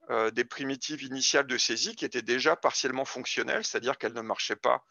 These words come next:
systématiquement, mais elles marchaient déjà dans vingt à trente pour cent des cas. Donc, on a quatre mois d'expérience sur neuf robots qui sont assez coûteux. Donc là, c'est, euh, le, le coût de l'expérience, là, on peut le chiffrer en millions, hein, quasiment. Donc, quelque chose de très…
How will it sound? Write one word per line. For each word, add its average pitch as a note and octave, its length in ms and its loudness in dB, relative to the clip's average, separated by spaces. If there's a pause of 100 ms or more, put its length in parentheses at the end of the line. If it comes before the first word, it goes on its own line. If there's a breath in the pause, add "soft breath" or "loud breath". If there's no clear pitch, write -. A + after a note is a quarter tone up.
(360 loud breath)
systématiquement, C#3+ 840 0
mais F3 120 4
elles A#2+ 80 4
marchaient A#2+ 340 0
déjà B2+ 300 2
dans A#2 160 0
vingt B2+ 180 2
à - 20 2
trente C#3+ 240 -6
pour - 160 -10
cent C3 140 -6
des A#2+ 120 -6
cas. - 140 -14 (1400 loud breath)
Donc, B2+ 120 4
on C#3 60 6
a C3+ 60 8
quatre G#3+ 240 4
mois F3+ 180 6
d'expérience D#3 880 4
sur B2+ 280 0
neuf D#3+ 300 4
robots C#3+ 440 2
qui C3+ 160 -6
sont - 160 0
assez B2 200 -2
coûteux. D#3 440 -4 (420 loud breath)
Donc - 200 -2
là, E3 140 8
c'est, D3+ 280 4
euh, A#2+ 300 6
le, A#2 360 -2
le A2+ 120 -4
coût - 220 -8
de D#3 80 -2
l'expérience, B2+ 580 2
là, F#3+ 80 4
on G3+ 60 2
peut - 100 -6
le B2+ 80 -2
chiffrer C#3+ 400 -4
en D#3 80 -2
millions, A#2+ 420 -6
hein, A2+ 60 -6
quasiment. A2+ 380 -10 (840 loud breath)
Donc, C3+ 140 2
quelque F3 240 4
chose G3 260 4
de D3 100 2
très… E3 560 6